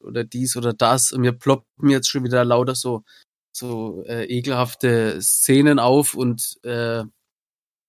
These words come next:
ja, also ich hab's ja f-, geschafft,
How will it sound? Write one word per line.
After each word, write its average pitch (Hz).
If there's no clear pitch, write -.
ja, 110
also 120
ich 147
hab's 170
ja 175
f-, -
geschafft, 151